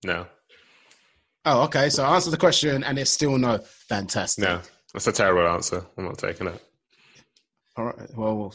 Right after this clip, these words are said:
Speaker 2: that would have got me an A in school, but still, you know what I mean?
Speaker 1: <laughs>
Speaker 2: Hey, you know what? Answer me this then. So you, you know, on a keyboard, you've got all these symbols and all this, that, and the other.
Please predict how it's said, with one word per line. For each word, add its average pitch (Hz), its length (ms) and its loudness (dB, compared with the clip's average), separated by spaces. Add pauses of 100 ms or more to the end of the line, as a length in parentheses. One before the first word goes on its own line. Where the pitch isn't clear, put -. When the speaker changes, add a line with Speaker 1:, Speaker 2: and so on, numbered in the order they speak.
Speaker 2:
that 117 80 -4
would 123 100 -2
have 120 60 -8
got 95 140 -2
me 104 100 -2
an 92 140 -4
A 101 220 -4
in 92 120 -8
school, 92 540 -6
but 87 240 -12
still, - 420 -10
you 85 280 -8
know 90 80 -8
what 85 80 -8
I 101 100 -6
mean? 87 240 -8
Speaker 1:
<laughs> - 40 -20 (1800)
Speaker 2:
Hey, 127 260 0
you 165 80 6
know 202 140 8
what? 117 220 4 (340)
Answer 175 240 2
me 180 100 6
this 185 220 6
then. 117 360 0 (680)
So - 140 2
you, 175 240 6
you 226 60 2
know, 247 220 8
on 160 80 8
a 208 40 4
keyboard, 123 460 0
you've 101 80 -6
got 123 120 0
all 208 240 4
these 196 420 2
symbols 131 720 2
and 120 100 2
all 139 80 0
this, 143 200 0
that, - 180 -6 (100)
and 123 80 -4
the 123 120 0
other. 95 360 -4